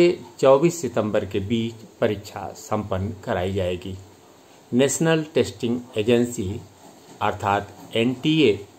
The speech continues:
ने सेंट्रल यूनिवर्सिटी कॉमन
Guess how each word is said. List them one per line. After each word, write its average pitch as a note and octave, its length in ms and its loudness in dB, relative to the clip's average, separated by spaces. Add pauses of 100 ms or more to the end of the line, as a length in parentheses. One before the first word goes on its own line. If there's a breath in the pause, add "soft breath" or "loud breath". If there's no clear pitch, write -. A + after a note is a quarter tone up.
(120)
ने G2+ 360 -4 (520 loud breath)
सेंट्रल D3+ 680 2
यूनिवर्सिटी B2 680 0 (680)
कॉमन C3 460 2